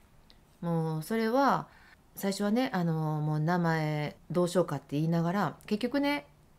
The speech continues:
名前出されてたんですけど、「タケルと翔平」っていうことをおっしゃってたんで、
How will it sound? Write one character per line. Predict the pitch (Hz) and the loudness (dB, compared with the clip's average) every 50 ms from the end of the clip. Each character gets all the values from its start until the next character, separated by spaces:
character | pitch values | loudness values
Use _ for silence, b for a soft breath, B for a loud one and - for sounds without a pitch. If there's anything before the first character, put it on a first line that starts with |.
| _ - | _ -2
名 | 190 208 214 | 2 4 4
前 | 220 214 165 | 4 4 2
出 | 151 147 | 2 0
さ | 165 151 | -2 -2
れ | 151 | -2
て | 202 | -2
た | 208 226 185 | 0 0 0
ん | 156 139 | 0 0
で | 139 | -4
す | - - | -8 -10
け | - 147 143 | -8 -6 -4
ど、 | 170 202 196 151 131 - - - - - _ _ b b b b b b b b b b b b b b - - - - | -2 0 0 0 0 -2 -6 -18 -20 -20 _ _ b b b b b b b b b b b b b b -20 -20 -10 -4
「タ | 214 214 | -4 -2
ケ | - 226 208 | 2 2 2
ル | 196 196 | 2 0
と | 196 - 233 294 240 175 143 - - - - - _ - - - - - | -2 0 2 4 4 4 4 2 -2 -10 -20 -20 _ -20 -20 -20 -20 -6
翔 | - - 170 165 | 0 4 4 4
平」 | 175 175 160 151 143 - | 4 4 2 2 0 -2
っ | |
て | - - - 151 | -4 -4 0 2
い | 156 151 | 2 4
う | 156 156 151 | 2 0 -2
こ | - 165 | -4 -6
と | - 143 | -4 -4
を | 143 | -4
お | |
っ | 151 | -2
し | - | -2
ゃ | 190 | -4
っ | 185 | -4
て | 190 | -4
た | 185 160 139 | -6 -6 -6
ん | 139 135 | -4 -4
で、 | 147 175 185 165 151 - - | -2 0 0 0 -2 -4 -8